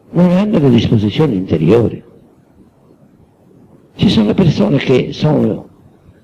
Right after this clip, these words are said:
in disaccordo, in astio, qualche volta in odio, e fanno la comunione.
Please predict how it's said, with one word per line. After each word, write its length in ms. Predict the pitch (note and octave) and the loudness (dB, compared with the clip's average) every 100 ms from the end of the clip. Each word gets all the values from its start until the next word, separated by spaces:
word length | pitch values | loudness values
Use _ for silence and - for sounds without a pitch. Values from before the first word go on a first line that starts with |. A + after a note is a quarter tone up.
| _ _ _ _ - | _ _ _ _ -6
in 180 | D#3 C#3+ | 0 2
disaccordo, 920 | B2 A#2+ - B2+ C3 G2 - - - _ _ _ _ - _ _ _ _ _ _ _ - | 2 0 0 0 0 -2 -6 -6 -8 _ _ _ _ -20 _ _ _ _ _ _ _ -4
in 180 | - G2+ | 0 2
astio, 640 | G#2 A2 - - - - - - _ _ _ _ _ _ _ - | 2 -2 -4 -10 -12 -12 -16 -20 _ _ _ _ _ _ _ -4
qualche 260 | D#3 - D#3 | -4 0 0
volta 320 | E3 - D3+ | 0 0 0
in 120 | B2+ | 0
odio, 540 | C3+ B2 F#2+ D2+ C#2 _ - _ _ _ _ _ _ _ _ _ _ - - _ _ - _ _ - - | 0 0 -2 -4 -8 _ -20 _ _ _ _ _ _ _ _ _ _ -20 -20 _ _ -20 _ _ -18 -6
e 100 | - | -4
fanno 380 | - A#2 G#2 | -2 -4 -2
la 100 | G#2 | -2
comunione. 680 | - E2 F2+ A2 A2 E2 - | -2 -2 0 2 0 -2 -10